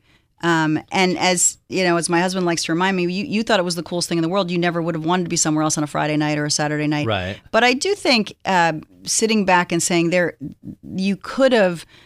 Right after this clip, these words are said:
Speaker 1: backed off a little bit and done some more really interesting things.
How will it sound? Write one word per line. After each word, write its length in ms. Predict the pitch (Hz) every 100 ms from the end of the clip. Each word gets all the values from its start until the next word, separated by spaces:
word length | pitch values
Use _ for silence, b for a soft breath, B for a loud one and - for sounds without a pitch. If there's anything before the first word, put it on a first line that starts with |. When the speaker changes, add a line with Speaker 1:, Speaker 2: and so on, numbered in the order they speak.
| b _
Speaker 1:
backed 320 | 185 185 185 180
off 300 | 180 180 170
a 20 |
little 240 | 156 151
bit 380 | 147 151 147 - -
and 160 | 165
done 160 | 165 165
some 240 | - 175
more 160 | 170 165
really 360 | 175 190 185
interesting 460 | 180 170 160 160 156
things. 720 | 147 156 139 139 170 - -